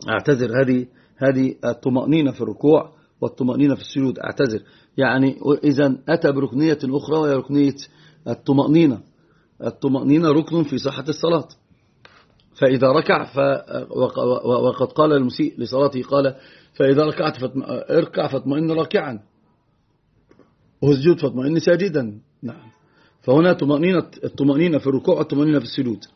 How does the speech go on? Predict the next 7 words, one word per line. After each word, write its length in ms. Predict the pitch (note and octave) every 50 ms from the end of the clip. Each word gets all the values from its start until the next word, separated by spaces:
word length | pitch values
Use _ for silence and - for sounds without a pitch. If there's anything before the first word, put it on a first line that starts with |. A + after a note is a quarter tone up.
| _ - - - - - - - - _ -
قال: 140 | D3 C#3+ C#3
"لا 180 | C#3+ C#3+ C#3+ C#3
تجزئ 500 | - F#3 F#3+ E3 D#3 D3 D#3 F#3 G3 -
صلاة 340 | - - B2+ C3+ D3 D3 C#3+ C#3
الرجل 560 | B2+ A#2+ B2+ D#3+ F3 C3 C#3 C3 A2+ G2 F#2 _ _ _ _ -
حتى 260 | A#2+ - - - E3+
يقيم 440 | F3 E3+ D#3 D3 - F#3 F3+ E3+